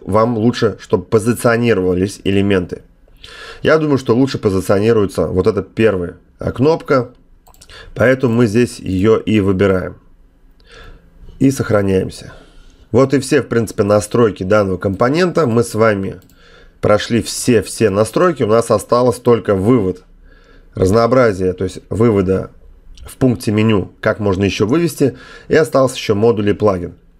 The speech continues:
Давайте нажмём здесь «Отмена», выйдем из компонента, перейдём в меню, «Майн меню». Я здесь уже вывел. Мы с вами разговаривали, помните, о категориях. То есть вот если мы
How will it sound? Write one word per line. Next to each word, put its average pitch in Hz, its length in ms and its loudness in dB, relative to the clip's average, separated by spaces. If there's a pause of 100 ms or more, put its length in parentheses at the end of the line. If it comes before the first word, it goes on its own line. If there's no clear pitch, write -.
(380)
Давайте 101 460 0 (360)
нажмём 95 440 0
здесь 90 160 -4
«Отмена», 147 420 0
выйдем 98 380 0
из - 80 -8
компонента, 135 760 0 (600)
перейдём 104 540 0 (300)
в 104 60 -6
меню, 131 420 2
«Майн 110 320 2
меню». 107 360 -2 (1040)
Я 135 320 2
здесь 113 340 0
уже 107 280 0
вывел. 165 520 0 (1600)
Мы 123 200 2
с 131 100 -4
вами 127 200 2
разговаривали, 113 540 2
помните, 135 400 0
о 117 280 0 (140)
категориях. 113 720 0
То 104 120 2
есть 95 120 -2
вот 104 140 -2
если 110 220 -2
мы 107 260 0